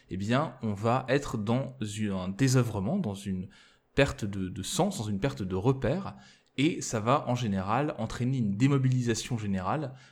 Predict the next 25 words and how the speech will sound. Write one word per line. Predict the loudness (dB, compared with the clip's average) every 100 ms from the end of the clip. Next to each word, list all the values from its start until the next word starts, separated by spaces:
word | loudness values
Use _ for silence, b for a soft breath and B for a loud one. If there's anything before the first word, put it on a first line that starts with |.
| -6
au | -2
niveau | -2 -2
cognitif | -2 -2 -4 -6 -4
également. | -4 -2 -4 B B B B _
Et | -4
donc, | -2 -2 -6 -16 _ _ 2
quel | 2
que | 4
soit | 0 0
l'âge, | 2 2 0 -8 -6
quel | -2 -2
que | -2
soit | 0
le | 2
moment | 2 2 0
de | -2
sa | 0 -2
vie, | -2 -6 -6
il | -4
est | -2 0
important | -2 -4 -6
toujours | -2 0 0
d'avoir | 0 0 -2 0
des | 0 0
projets. | -2 0 0 -2